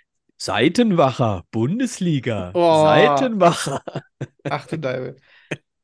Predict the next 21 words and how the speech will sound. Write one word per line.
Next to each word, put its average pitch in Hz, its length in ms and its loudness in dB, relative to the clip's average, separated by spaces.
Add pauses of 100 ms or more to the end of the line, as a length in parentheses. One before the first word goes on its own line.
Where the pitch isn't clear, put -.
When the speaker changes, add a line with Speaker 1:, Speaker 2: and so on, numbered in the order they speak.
(760)
Speaker 2:
Nee, 160 120 0
ich 156 100 2
hab - 60 4
Speaker 1:
Also - 80 -2
Speaker 2:
nur 151 100 4
gehört, 208 240 2
äh, 165 240 2
ein 160 180 -14
Wink 170 240 -4
mit 185 80 -10
dem 175 80 -10
Zaunfall, 185 440 -4
äh, 151 380 -6
ähm, 151 220 -10
hier, 160 220 -6
äh, 147 140 -6
Richtung 156 280 -8
Greuther 151 240 -4
Fürth, 175 320 -2
die 151 160 -10
Playmobil-Bundesliga. 131 1120 -6